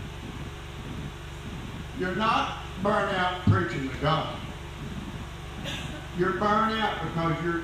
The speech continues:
you're preaching the same, seem like the same message you preach.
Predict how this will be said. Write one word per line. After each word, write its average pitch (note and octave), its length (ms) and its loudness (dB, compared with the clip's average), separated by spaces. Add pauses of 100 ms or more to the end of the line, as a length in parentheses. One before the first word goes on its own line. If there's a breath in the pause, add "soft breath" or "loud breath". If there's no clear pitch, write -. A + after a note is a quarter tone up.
you're F3 200 2
preaching F#3 500 2
the D3 60 2
same, G#3 580 2 (200)
seem F#3 260 -2
like F3+ 340 2
the D3+ 60 -2
same G#3+ 540 2
message E3+ 400 2 (100)
you E3 260 2
preach. F3 340 4